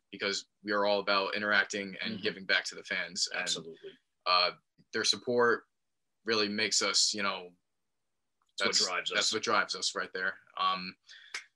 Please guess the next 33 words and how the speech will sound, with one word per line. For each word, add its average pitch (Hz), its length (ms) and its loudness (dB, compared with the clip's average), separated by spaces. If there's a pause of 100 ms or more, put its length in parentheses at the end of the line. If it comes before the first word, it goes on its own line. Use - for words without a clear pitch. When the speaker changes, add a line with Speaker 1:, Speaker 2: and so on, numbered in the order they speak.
(160)
Speaker 1:
aside 127 320 6
from 117 120 -4
that, 120 260 4
you 110 80 -6
can 104 120 -8
follow 123 360 2
us 123 140 2
on 110 100 -4
social - 340 -2
media, 147 380 -2 (160)
um, 95 320 -4 (240)
at 101 120 2
The 117 100 -6
Amazing 113 320 0
Graysons. 143 720 2 (120)
Uh, 92 280 0 (140)
we 110 180 -2
are 107 140 6
on 98 320 2 (100)
now 98 220 -2 (260)
Facebook, - 480 4
Speaker 2:
Facebook, - 0 - (760)
Speaker 1:
Twitter, 131 200 6
Speaker 2:
Twitter. 127 320 6 (180)
Speaker 1:
Instagram. 113 540 6
We 127 100 2
just 151 220 8
created 151 540 6 (580)
Twitter 147 340 8
and 123 120 4
Instagram 117 380 4
recently. 98 560 4
Speaker 2:
<laughs> 135 100 4